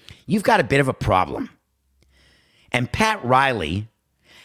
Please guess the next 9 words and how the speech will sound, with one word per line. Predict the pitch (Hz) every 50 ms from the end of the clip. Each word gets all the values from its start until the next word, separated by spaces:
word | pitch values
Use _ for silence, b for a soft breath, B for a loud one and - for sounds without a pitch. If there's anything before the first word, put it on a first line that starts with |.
| b
has | b - 170 185 208 185 -
to | - 180 135
think | - - 190 185 - -
about | 147 117 127 147 151 147 -
the | -
business | 98 87 - 156 180 160 147 147 135 -
side | - - 147 123 127 120
of | 113 101 80
basketball | 117 113 123 127 - - 95 - - 90 80 78 76 76 73 - _ _